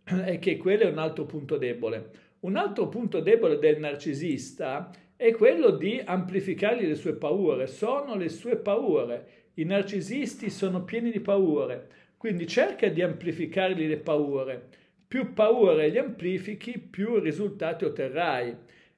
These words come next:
Ehm, come diceva qualcuno, i narcisisti temono la morte. Il narcisista teme la morte.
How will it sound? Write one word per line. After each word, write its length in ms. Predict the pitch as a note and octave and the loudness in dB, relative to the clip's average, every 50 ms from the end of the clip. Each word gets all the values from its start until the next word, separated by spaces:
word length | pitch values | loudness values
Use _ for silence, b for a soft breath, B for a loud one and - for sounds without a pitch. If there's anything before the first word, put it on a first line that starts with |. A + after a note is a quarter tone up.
| b - | b -8
Ehm, 1080 | E3+ E3 E3 D#3+ D#3+ D#3 D#3 D3+ D#3 D3+ D3+ D3 D3+ D#3 D3+ D3+ D3 C#3 C3+ C3 C3 | -4 0 4 4 4 4 4 4 4 6 6 8 8 8 6 4 2 -4 -10 -10 -4
come 220 | - - G#3 F#3+ G#3+ | 2 2 4 4 4
diceva 240 | G3 - G#3 F#3 - | 2 2 2 0 2
qualcuno, 500 | G3+ F#3 D#3+ - A#3+ C4+ A#3 E3+ C#3 C#3+ | 0 -2 -2 -4 -2 0 0 0 0 0
i 80 | C#3+ | -4
narcisisti 760 | D#3 E3 E3+ E3 F#3+ D#3+ C#3+ F#3 A#3+ A3+ - - F#3+ D#3 - | -4 -4 -4 -2 -4 -4 -4 -4 -4 -4 -6 -6 -6 -6 -2
temono 400 | - F#3+ G3 F#3+ F3+ F3 E3+ E3 | 2 2 2 2 0 -6 -4 -4
la 100 | D#3 D3+ | -4 -4
morte. 560 | D3+ E3 G#3 G3 C#3+ B2+ A#2 - - - - C#3 | -4 -2 -2 -2 -2 -2 -4 -6 -10 -8 -8 -6
Il 160 | D3+ E3 D#3+ | -6 -4 -4
narcisista 800 | E3+ F#3+ F#3+ F#3+ A#3 G#3 F3 F#3+ F#3+ C#3 - - - - A#2+ - | -4 -4 -6 -6 -8 -8 -6 -6 -6 -6 -8 -10 -10 -10 -10 -8
teme 360 | - - G#3 G#3 G#3 G3+ G3 | -4 0 2 2 2 2 -2
la 120 | F#3 E3+ | -4 -4
morte. 720 | D#3 E3+ F#3+ E3+ C3+ A#2 - - - - - A#2 - B | -6 -6 -6 -4 -4 -4 -6 -8 -10 -10 -10 -10 -10 B